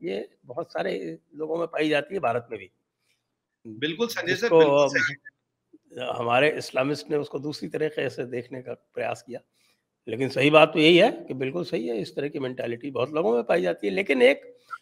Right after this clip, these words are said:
Speaker 1: और जो प्रश्न यहाँ उत्पन्न हुआ, वो ये था कि ऐसा माना जाता रहा है अभी तक कि जो Biden जो है, <clears throat> वो, अ, बराक ओबामा से बाहर नहीं जाता है और बराक ओबामा की लाइन टो करता है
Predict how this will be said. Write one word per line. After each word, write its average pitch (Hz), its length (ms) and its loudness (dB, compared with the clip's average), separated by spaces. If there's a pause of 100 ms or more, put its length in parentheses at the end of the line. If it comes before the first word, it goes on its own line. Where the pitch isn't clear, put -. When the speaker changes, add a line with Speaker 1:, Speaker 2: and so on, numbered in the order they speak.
(140)
Speaker 1:
और 226 240 12
जो 233 140 12
प्रश्न 196 420 2
यहाँ 147 400 4
उत्पन्न 151 600 -6
हुआ, 120 280 -2
वो 117 140 -4
ये 117 160 -8
था 107 400 -10 (1080)
कि 180 300 2
ऐसा 185 440 4
माना 196 240 6
जाता 190 280 4
रहा 151 280 4
है 143 220 4
अभी 135 160 -2
तक 147 320 -2
कि 139 420 -6
जो 151 280 -2
Biden 143 400 0
जो 135 140 -2
है, 127 300 -2 (600)
<clears throat> - 100 -8
वो, 143 640 0 (1160)
अ, 127 520 2 (560)
बराक 151 380 6
ओबामा 143 760 2
से 160 200 -6
बाहर 127 400 0
नहीं 120 320 -6
जाता 107 340 -2
है 98 360 -8
और 104 200 -8
बराक 110 400 -2
ओबामा 117 340 -4
की 117 180 -10
लाइन 110 320 -6
टो 113 280 -8
करता 104 520 -12
है 95 140 -12